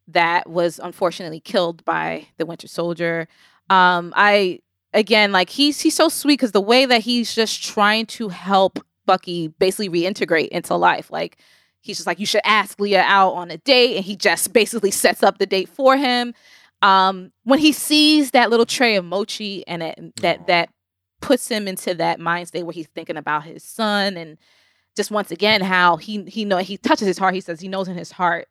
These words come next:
Speaker 1: it's more than just he was in the wrong place. Like, what happened? And to know <laughs> that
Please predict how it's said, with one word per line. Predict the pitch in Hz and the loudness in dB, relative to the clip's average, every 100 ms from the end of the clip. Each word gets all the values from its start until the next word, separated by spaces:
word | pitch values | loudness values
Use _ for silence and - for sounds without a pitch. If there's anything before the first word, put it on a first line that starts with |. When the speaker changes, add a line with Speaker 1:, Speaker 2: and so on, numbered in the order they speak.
| _ | _
Speaker 1:
it's | - 175 | -12 -12
more | 180 185 190 | -10 -4 -2
than | 170 160 | -4 -8
just | 165 190 | -10 -8
he | |
was | 160 | -10
in | 156 | -10
the | |
wrong | 156 160 | -12 -12
place. | 175 151 | -12 -12
Like, | 160 165 | -14 -16
what | 190 190 - | -2 0 0
happened? | - 190 185 - 156 _ _ _ _ _ | -4 0 0 -2 -16 _ _ _ _ _
And | 208 214 208 185 _ - | 0 0 0 -8 _ -4
to | - | -2
know | 233 220 233 220 | 0 4 6 4
<laughs> | |
that | - - 269 - | 0 -2 -2 -2